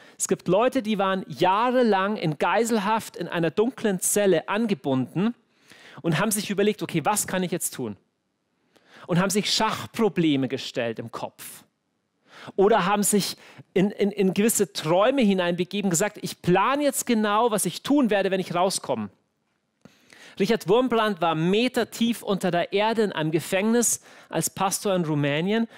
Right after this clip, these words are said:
und er hat jeden Tag eine Predigt gehalten. Er hat gesagt, er gibt sich diese innere Struktur, er, er übernimmt Verantwortung für die Situation, in der er jetzt ist. Und es macht definitiv einen Unterschied. Du kannst dir auch manchmal vorstellen, wie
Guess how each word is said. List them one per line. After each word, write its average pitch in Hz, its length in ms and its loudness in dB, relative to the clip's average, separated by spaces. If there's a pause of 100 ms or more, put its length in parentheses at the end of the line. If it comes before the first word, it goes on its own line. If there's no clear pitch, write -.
und 165 80 -4
er 175 80 2
hat - 80 -6
jeden 220 200 0
Tag 214 200 -2
eine 170 100 -2
Predigt 185 560 -2
gehalten. - 560 -12 (140)
Er - 80 -18
hat - 60 -18
gesagt, - 260 -4
er 160 80 -4
gibt - 180 -4
sich - 220 -4
diese 190 180 -2
innere 226 540 2 (200)
Struktur, - 800 -4
er, 170 240 -4 (120)
er 180 160 0
übernimmt 190 460 0
Verantwortung 190 800 -4 (260)
für 190 140 -2
die 185 80 0
Situation, 196 560 -2
in 185 100 0
der 160 120 -2
er 156 80 -2
jetzt - 220 -2
ist. - 440 -2 (240)
Und 160 100 -2
es 165 140 -2
macht - 360 -6
definitiv 214 600 -2
einen 156 100 -2
Unterschied. - 640 -8 (300)
Du - 80 -12
kannst - 280 -2
dir 175 100 0
auch 147 80 -4
manchmal 185 280 -2
vorstellen, 180 640 -2
wie 202 180 -4